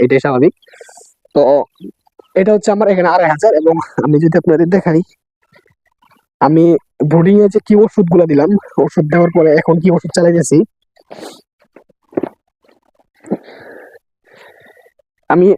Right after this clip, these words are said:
প্রথম ব্রুডিং এ যে ওষুধটা দিছি সেটা হচ্ছে এই যে এডিফ্লোর, আপনারা দেখেন এডিফ্লোর টু হান্ড্রেড, ঠিক আছে।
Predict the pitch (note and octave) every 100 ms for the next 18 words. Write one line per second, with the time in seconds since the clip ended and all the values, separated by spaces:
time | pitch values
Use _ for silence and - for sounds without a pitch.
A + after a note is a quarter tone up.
0 | F3+ G3+ - E3+ D3+ E3+ F3 F3 D#3+ C#3+
1 | B2 A#2 A2 G#2+ C#3+ B2 A2+ A2+ - B2+
2 | A#2+ - _ _ _ _ _ _ _ _
3 | _ _ _ _ - A#2 - D3 D3+ -
4 | F#2 F#2 - _ - - F2+ F#2 F2+ -
5 | _ _ _ _ _ _ _ _ _ _
6 | _ _ _ _ _ _ - D3 D3+ C#3
7 | C#3 C3+ F3 _ _ _ - B2 A#2+ B2+
8 | E3+ - _ _ _ _ _ _ _ _
9 | _ _ _ _ _ D3 C3